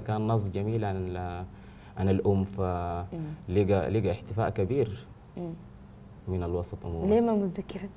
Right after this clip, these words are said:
Speaker 1: آه، والله ب-، يمكن لأنه النص طويل و-،
Speaker 2: مم.
Speaker 1: وبعدين ال-، ال-، الكتابات ال-، ال-، ال-، ال-، ال-، في الأول دي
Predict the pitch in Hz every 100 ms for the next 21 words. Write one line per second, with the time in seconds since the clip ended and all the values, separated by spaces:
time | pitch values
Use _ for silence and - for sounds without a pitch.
0 | - - - - 101 101 98 95 - 98
1 | 120 147 151 123 65 69 - - 160 185
2 | 165 131 123 147 139 135 139 - 123 139
3 | 147 151 131 123 113 104 101 190 185 90
4 | 135 151 123 107 107 98 - 113 107 107
5 | 127 123 104 82 62 85 69 85 78 76
6 | - 64 78 92 - 98 120 127 113 107
7 | 135 139